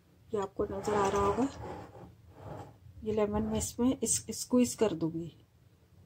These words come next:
तो ये इस तरह एक healthy सा, अ, salad तैयार हो जाएगा। इनको सब मिक्सअप कर दूँगी। lemon juice बस मुझे डालना है। ये देखिए salad रे-, ready हो गया है।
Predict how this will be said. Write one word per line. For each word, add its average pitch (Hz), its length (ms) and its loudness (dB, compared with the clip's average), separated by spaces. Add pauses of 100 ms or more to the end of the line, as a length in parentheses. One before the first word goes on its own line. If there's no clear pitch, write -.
तो 202 80 4
ये 220 240 8
इस 214 200 0
तरह 226 160 10
एक 220 200 2 (260)
healthy 214 300 4
सा, 269 200 6 (540)
अ, 190 360 -4 (840)
salad 233 600 8 (140)
तैयार 208 320 10
हो 185 140 2
जाएगा। 165 360 0 (180)
इनको - 180 0
सब 208 220 0
मिक्सअप 208 340 -6
कर 208 120 6
दूँगी। 214 320 4
lemon 233 280 8
juice 226 300 4
बस 220 200 -2
मुझे 208 200 0
डालना 185 320 2
है। 208 180 -4 (3250)
ये 247 100 8
देखिए 254 500 12
salad 247 420 8
रे-, 220 360 12 (100)
ready 214 380 8
हो 247 120 12
गया 247 200 8
है। 294 180 10